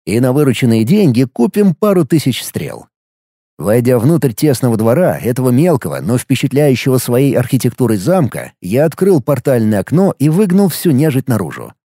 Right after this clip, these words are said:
"Собираем всё, что не прикручено! Быстро, но бережно!" Громко отдал указания и тоже отправился осматривать владения. Мало ли, какие тут могут быть секреты.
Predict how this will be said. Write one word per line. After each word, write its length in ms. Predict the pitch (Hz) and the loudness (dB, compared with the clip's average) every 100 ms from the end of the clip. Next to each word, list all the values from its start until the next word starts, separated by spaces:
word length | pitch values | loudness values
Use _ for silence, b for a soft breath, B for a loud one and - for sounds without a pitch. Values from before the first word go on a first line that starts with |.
| _ _ | _ _
"Собираем 580 | - 165 185 220 240 233 | -4 0 2 4 2 2
всё, 260 | 160 240 233 | 2 2 2
что 140 | 247 | 2
не 100 | 233 | 2
прикручено! 840 | 220 233 254 254 202 208 160 78 - _ | 2 2 4 2 2 2 2 -2 -8 _
Быстро, 680 | 92 214 262 214 226 190 120 | -2 2 4 2 2 2 2
но 200 | 139 220 | 0 0
бережно!" 840 | 220 240 214 190 139 156 92 64 _ _ _ | 2 2 4 2 2 -2 -2 -10 _ _ _
Громко 600 | - 85 123 139 127 135 | -10 -2 0 2 2 0
отдал 260 | 135 127 127 | 2 2 0
указания 680 | 110 117 165 165 82 58 - | 0 0 2 0 -2 -8 -10
и 140 | - 110 | -4 0
тоже 300 | 180 185 190 | 0 2 0
отправился 540 | - 175 180 170 175 | 0 0 2 0 0
осматривать 540 | 160 151 135 143 131 | 0 0 0 0 -2
владения. 640 | 113 131 101 73 67 50 - _ _ | 0 -2 -2 -6 -10 -14 -18 _ _
Мало 360 | 87 87 208 190 | -10 -8 -6 -2
ли, 160 | 165 | -2
какие 420 | - 160 - 185 127 | -2 -4 -2 -4 -2
тут 180 | 156 | 0
могут 300 | 156 165 131 | 0 0 0
быть 180 | 127 135 | 0 -2
секреты. 640 | - 196 165 76 - - | -4 -6 -6 -8 -10 -16